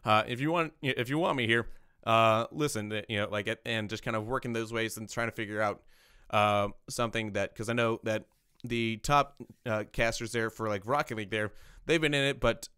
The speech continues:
uh, they did just make some changes to their desk there. So it's not that it, everything is set in stone there. There is an opportunity to eventually get to that level there. It's just about, like I said, trying to find the right people to kinda connect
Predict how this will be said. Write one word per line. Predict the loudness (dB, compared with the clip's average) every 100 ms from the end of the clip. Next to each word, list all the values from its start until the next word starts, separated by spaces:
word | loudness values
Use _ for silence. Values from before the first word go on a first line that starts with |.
| -2
uh, | 0 0
they | 0 -2
did | -2 -2 -2
just | -2
make | -4 -4
some | -8
changes | -4 -4 -4 -6
to | -6 -4
their | -4
desk | -2 -2 -2
there. | -2 -4
So | -2 -2
it's | -2 -2
not | -2 0
that | -2 -2 -14 _ _
it, | -4 0
everything | 0 0 -4
is | -2
set | -2
in | -2
stone | -4 -2 0
there. | -2
There | 0 -2
is | -2 -4
an | -4
opportunity | -2 -4 -6 -6 -4 -6 -8 _ _ _
to | -2
eventually | 0 0 -4
get | -2 -2
to | -2
that | -2 -2
level | -2 0
there. | 0 0 -4 -20 0
It's | 2 2
just | -2
about, | 0 2 2 -2
like | -4
I | -2
said, | -2 -4 _
trying | -4 0
to | 0
find | 0 0
the | 2
right | 2 2
people | -2 -2
to | -6 -8
kinda | -4 -6
connect | -2 -2 -2 -2